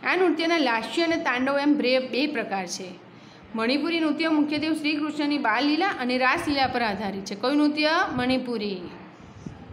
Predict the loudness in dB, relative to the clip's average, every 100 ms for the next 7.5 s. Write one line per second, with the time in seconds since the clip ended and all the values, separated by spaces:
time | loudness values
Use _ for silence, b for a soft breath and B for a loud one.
0 | -18 -20 -20 -20 -6 -2 2 2 2 2
1 | 4 4 2 0 -2 -2 0 2 2 0
2 | 0 0 0 0 0 -2 -2 0 0 2
3 | 0 0 -2 0 0 -2 -6 B B -10
4 | -2 2 4 4 2 2 0 0 0 2
5 | 2 2 2 0 -2 -2 0 0 0 -2
6 | -2 -2 -4 0 2 2 -2 -8 -4 -2
7 | 0 0 -2 -4 -8